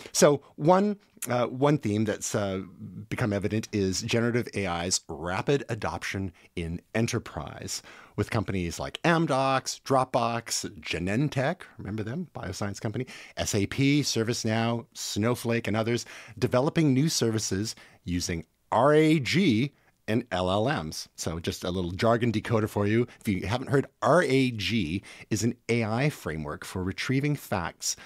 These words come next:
from an external knowledge base to ground L L Ms on the most accurate,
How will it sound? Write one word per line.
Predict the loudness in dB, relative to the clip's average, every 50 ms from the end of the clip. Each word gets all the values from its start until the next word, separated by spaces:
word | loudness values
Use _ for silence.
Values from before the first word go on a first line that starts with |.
| -20 -20
from | -6 -4 -2 0 0
an | 0 0
external | -2 -2 -2 -2 -2 -2 _ 2 4 4 4 4 2 2 0 0
knowledge | -2 0 0 0 -2 -4 -6 -6
base | -8 -6 -4 -4 -4 -4 -6 -8 _ _ _ _ _ -20 _ _
to | -4 -2 -2 -2
ground | -2 -4 -4 0 0 2 4 4 4 4 2 0 -2
L | -2 -2 0
L | -2 -2 -4 -6 -6
Ms | -6 -8 -6 -4
on | -4 -2
the | 0
most | 0 0 -2 -2 -6 _ _
accurate, | -6 -4 -4 -4 -4 -4 -4 -4